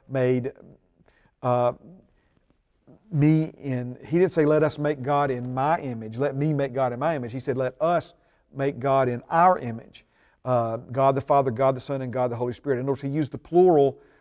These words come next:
uh, pronouns here. So you were created by a community for community. You were created by an eternal community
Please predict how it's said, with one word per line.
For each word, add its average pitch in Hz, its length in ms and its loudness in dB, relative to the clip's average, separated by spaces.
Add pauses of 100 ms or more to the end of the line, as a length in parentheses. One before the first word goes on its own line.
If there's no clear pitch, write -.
(140)
uh, 127 220 2
pronouns 131 680 2
here. 120 320 -14 (360)
So - 180 2
you 156 220 2
were 226 120 4
created 160 640 0
by 170 440 2
a 135 80 -2
community 135 800 -4 (360)
for 160 800 6
community. 143 640 -2 (640)
You 143 200 -2
were 202 120 4
created 151 800 0
by 156 320 0
an 143 140 -6
eternal 175 640 -2
community 151 720 -4